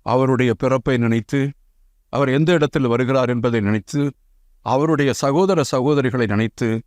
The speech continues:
அவரை ஒதுக்கி விடுகிறார்கள், நிராகரித்து விடுகிறார்கள். ஆம், அன்புக்குரியவர்களே, நம்முடைய நாட்டிலும் சரி, வீட்டிலும் சரி, சொந்த ஊரில் இறைவாக்கினர்களுக்கு சரியான மதிப்பு கிடைப்பதில்லை.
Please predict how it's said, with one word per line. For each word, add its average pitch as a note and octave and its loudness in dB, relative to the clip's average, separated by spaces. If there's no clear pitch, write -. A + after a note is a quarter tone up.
அவரை C#3+ 0
ஒதுக்கி F#3 2
விடுகிறார்கள், A#2 0
நிராகரித்து F3+ 0
விடுகிறார்கள். A2 0
ஆம், A#2+ 0
அன்புக்குரியவர்களே, B2 0
நம்முடைய C3 2
நாட்டிலும் B2+ -2
சரி, B2+ -2
வீட்டிலும் D3 0
சரி, A#2 0
சொந்த E3 2
ஊரில் C3+ 2
இறைவாக்கினர்களுக்கு C3+ 0
சரியான C#3+ 2
மதிப்பு B2+ 0
கிடைப்பதில்லை. G2+ 0